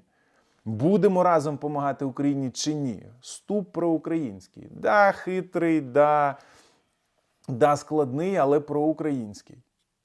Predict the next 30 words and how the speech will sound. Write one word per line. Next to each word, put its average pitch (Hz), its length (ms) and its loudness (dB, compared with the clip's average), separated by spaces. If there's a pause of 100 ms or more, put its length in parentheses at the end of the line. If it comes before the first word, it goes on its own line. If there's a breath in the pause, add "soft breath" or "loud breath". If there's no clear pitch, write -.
(640)
І 151 220 0
більш 151 320 -2
досвідчений, 135 640 -6
ніж 127 220 -6
Санна 123 320 -4
Марін, 160 440 -6 (300 loud breath)
а 117 180 -4
більш 123 340 -6
досвідчений, 127 600 -8
ніж 123 160 -6
багато 117 420 -4
хто - 160 -10
інший, 170 320 -6
і 147 80 -8
більш 139 240 -8
радикальний. 127 600 -6
Бо 101 100 -8
якщо 120 180 -8
взяти 120 320 -4
попередніх 151 640 -4
лідерів, 110 280 -6
більш 127 320 -6
м'які 127 320 -8
були. 95 260 -12
Говорити 117 440 -10
з 104 80 -16
Путіним, 143 760 -8
там, 110 220 -10
поспілкуватися, 127 800 -6
пообніматися. 117 720 -8